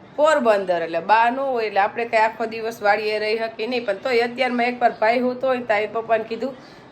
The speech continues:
જઈ આવી, વાહેંદુ કરી આવી ને આટો મારી આવી. અત્યારે ગા તો ગોવાર દોઈ ગયો છે, એટલે ગા દોવાની તું ઉપાધિ નહીં, તો વહેલી આવે દોવા છ વાગ્યામાં, એટલે દેવાંશના પપ્પા દોડાઈ આવે. અને ભાઈ આપણે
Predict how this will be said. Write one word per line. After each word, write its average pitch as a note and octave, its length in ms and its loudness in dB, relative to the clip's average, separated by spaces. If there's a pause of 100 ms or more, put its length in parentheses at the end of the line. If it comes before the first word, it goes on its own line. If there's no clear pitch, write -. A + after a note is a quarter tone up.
જઈ C4 200 4
આવી, G#3 200 2
વાહેંદુ A3 460 0
કરી B3+ 300 -2
આવી C4 280 -2
ને A3+ 120 0
આટો A#3+ 440 2 (140)
મારી A#3+ 360 2
આવી. F#3+ 220 -4
અત્યારે F#3 240 0
ગા A3 220 4
તો A3+ 180 -2
ગોવાર A#3+ 400 4
દોઈ F#3+ 180 -2
ગયો F#3+ 200 -4
છે, B3+ 340 -8 (800)
એટલે G3 220 -2
ગા A3 200 4
દોવાની A3 440 0
તું A3+ 200 -8
ઉપાધિ G3+ 300 -2
નહીં, G#3 240 -4
તો F#3+ 60 -2
વહેલી G3 340 0
આવે F3 280 2
દોવા E3+ 280 0
છ - 120 -8
વાગ્યામાં, F3 480 0
એટલે E3 120 -14
દેવાંશના F3+ 360 0
પપ્પા F3 300 -4
દોડાઈ F3+ 420 0
આવે. E3 160 -2
અને - 720 -16
ભાઈ A#3 320 -2
આપણે C4 300 0